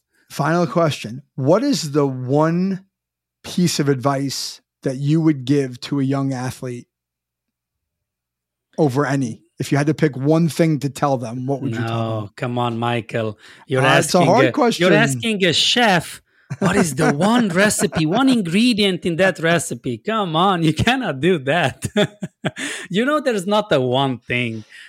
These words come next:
Speaker 2: It, it's not a one-off thing. It's not a one-in thing. It's a combination of a lot of things. Uh,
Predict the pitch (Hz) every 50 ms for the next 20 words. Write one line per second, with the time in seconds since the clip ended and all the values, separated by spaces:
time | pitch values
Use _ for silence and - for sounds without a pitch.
0 | - - 151 147 143 143 165 156 151 - - 180 185 190 175 170 156 151 160 170
1 | 165 151 147 156 160 147 - - - 165 156 160 160 156 139 135 - - 165 151
2 | 147 147 135 131 143 156 156 156 151 156 156 156 147 - - 156 156 156 156 156
3 | 147 - _ _ _ _ _ _ _ _ - 147 143 139 - - 156 - - 160
4 | 151 147 147 165 165 170 180 196 214 202 170 - - 170 156 151 151 143 135 135
5 | 139 139 147 160 170 170 170 156 135 - - _ - 165 165 165 165 160 - -
6 | - - _ - - - - _ _ _ - 147 143 143